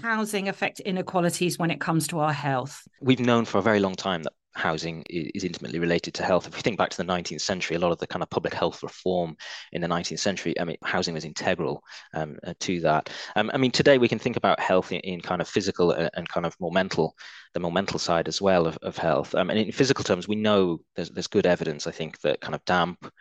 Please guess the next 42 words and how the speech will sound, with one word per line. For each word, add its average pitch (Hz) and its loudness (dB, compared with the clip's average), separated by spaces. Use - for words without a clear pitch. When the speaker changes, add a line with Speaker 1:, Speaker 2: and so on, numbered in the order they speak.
Speaker 2:
cold, 82 0
poor 92 2
quality - 0
housing 165 0
is 165 -6
really 180 -2
bad 156 -2
for 80 -4
a - 0
range 78 -4
of 82 0
health 78 0
outcomes. - 0
And 82 -8
there've 82 -2
been 90 0
a 87 0
number 85 -2
of 85 -2
kind 80 -6
of - -8
tragic - -2
cases 82 -2
that - -6
have - -10
stimulated 80 -4
public 76 -6
discussion - -2
of 76 -14
this 69 -10
and - -20
public - -6
recognition - -4
of - -10
it - -8
over 78 -2
recent 78 -4
years. 80 -2
We 135 6
also 135 6
know 107 6
that 90 4